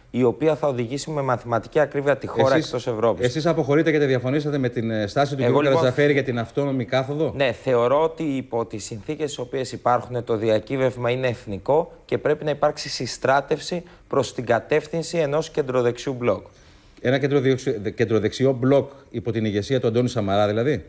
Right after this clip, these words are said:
Speaker 1: Μα προφανώς είναι η μοναδική πρόταση η οποία έχει τεθεί όπως έχει τεθεί και εγώ λέω ότι συστρατεύομαι σε αυτήν την, ε, πρόταση
Speaker 2: Άρα
Speaker 1: που έχει
Speaker 2: δηλώνετε,
Speaker 1: τεθεί.
Speaker 2: δηλώνετε έτοιμος να συστατευτείτε εφόσον ευοδοθούν οι συνομιλίες ή οι επαφές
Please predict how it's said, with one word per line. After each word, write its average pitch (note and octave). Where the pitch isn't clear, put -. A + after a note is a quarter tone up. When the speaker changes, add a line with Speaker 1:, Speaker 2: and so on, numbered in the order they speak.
Speaker 1:
Μα A2
προφανώς A2+
είναι C#3+
η -
μοναδική B2+
πρόταση G#2+
η G2
οποία F#2+
έχει F#2+
τεθεί F#2
όπως F#2+
έχει F#2+
τεθεί F#2+
και B2
εγώ B2+
λέω C3+
ότι -
συστρατεύομαι C3+
σε C3+
αυτήν C3
την, C3+
ε, C3
πρόταση C#3
Speaker 2:
Άρα C3+
Speaker 1:
που D3
έχει D3
Speaker 2:
δηλώνετε, D#3
Speaker 1:
τεθεί. D3
Speaker 2:
δηλώνετε C3+
έτοιμος D3+
να A#2
συστατευτείτε C3
εφόσον C#3
ευοδοθούν A2
οι G2+
συνομιλίες G2+
ή B2
οι G#2
επαφές C#3+